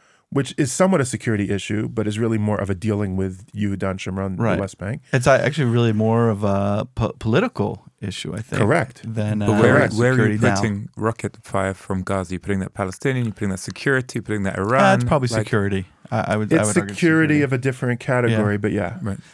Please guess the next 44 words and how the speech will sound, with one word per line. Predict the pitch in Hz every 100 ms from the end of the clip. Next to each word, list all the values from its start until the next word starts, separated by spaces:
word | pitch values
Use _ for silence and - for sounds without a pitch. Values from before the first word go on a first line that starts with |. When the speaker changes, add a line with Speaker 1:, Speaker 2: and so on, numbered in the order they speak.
| -
Speaker 2:
I |
Speaker 1:
Okay. | 165
Speaker 2:
actually | 190 -
think | 196 156
people | 156 135
see | 123 135
that | 123 117
as | 110
a | 113
little, | 113 113 -
uh, | 110
almost, | - 123 120 113 - -
like, | 104 110 - - _ - _ _
parallel | - 123 113 98 98
with | 92 -
the | 104
Iran | 104 104 101
Hezbollah | 98 98 104 98 101 92 _ _ - -
in | 147
Speaker 1:
It's | 143
Speaker 2:
many | 107
Speaker 1:
the, | 160
Speaker 2:
ways. | 143 120
Speaker 1:
it's | 135 -
the | 135
little | 135 131 127 -
brother. | 127 110 101 - -
Speaker 2:
Yeah. | 113 147
Speaker 1:
Uh, |
it's | 156 160 156
more | 156 160
in | 156
the | 135
forefront, | 139 139 131 127 123 - _ -
fi-, | - - 135
like, | - 117 107
actually, | 131 131 127 156 160 185 202 127
Speaker 2:
Yeah. | 110
Speaker 1:
but | 120
it's, | 110 120 120 - - - _ _ _ _ _ _ _ _ _ _
uh, | 117 110 110
existentially | 120 120 120 139 127 123 113 110
less | 113 113 - -
crucial. | - - 98 - - -